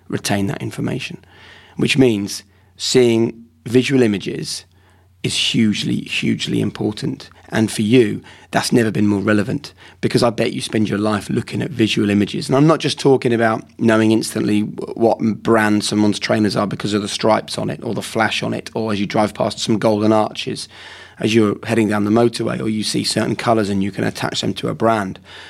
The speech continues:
I'm talking about the kind of images that you see all over your social media, all over the websites that you go to,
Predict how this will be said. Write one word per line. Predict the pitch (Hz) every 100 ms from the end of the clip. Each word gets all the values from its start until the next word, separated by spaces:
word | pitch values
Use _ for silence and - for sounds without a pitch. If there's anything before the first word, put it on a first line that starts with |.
| - - -
I'm | 127
talking | 120 160 160 131
about | 110 - 110 - - - - - _ _ _ _
the | -
kind | - 135
of | 120
images | - 120 113 117 -
that | -
you | 107
see | 101 131
all | 107
over | 104 -
your | 104
social | 117 101 110
media, | 104 95 - - - - _ -
all | 120 117
over | 107 107 107 - -
the | 113
websites | 110 107 - - - -
that | -
you | -
go | - -
to, | - -